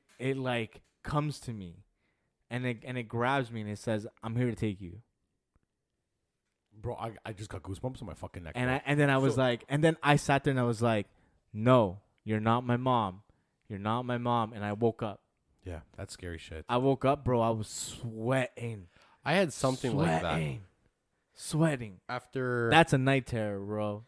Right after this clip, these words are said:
Speaker 1: That's an, and I had goosebumps for a while. Like, just like,
Speaker 2: Yeah, yeah.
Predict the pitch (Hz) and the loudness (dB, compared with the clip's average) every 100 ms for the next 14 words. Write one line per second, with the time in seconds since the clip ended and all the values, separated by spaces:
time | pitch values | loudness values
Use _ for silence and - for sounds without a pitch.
0 | - 139 - 123 131 139 135 143 160 156 | -4 -2 -2 -4 -2 -2 2 4 6 2
1 | 120 131 - 131 113 120 104 101 110 110 | 2 0 2 -2 -2 0 0 0 0 2
2 | 110 104 101 98 - 113 113 104 - 92 | 2 0 -2 -4 -4 -4 -2 -4 -8 -10
3 | 87 - _ 82 | -10 -12 _ -14